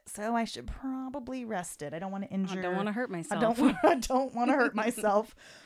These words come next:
Speaker 1: But, um, this is a trick that I've learned, is if I tell myself,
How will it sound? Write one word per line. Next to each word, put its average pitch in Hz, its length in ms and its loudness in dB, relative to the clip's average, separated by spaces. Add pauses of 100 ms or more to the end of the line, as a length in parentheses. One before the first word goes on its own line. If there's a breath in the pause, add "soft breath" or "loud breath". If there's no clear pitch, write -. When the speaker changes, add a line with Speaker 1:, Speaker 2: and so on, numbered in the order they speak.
(380 loud breath)
Speaker 1:
But, 233 420 2 (140)
um, 185 420 0 (300)
this 185 280 -4
is 269 100 -4
a 240 60 -2
trick 226 280 -6
that 180 100 -2
I've 170 160 -2
learned, 165 440 -8 (340 soft breath)
is 190 600 -2 (420)
if 226 160 0
I 269 120 0
tell 277 280 0
myself, 202 580 -2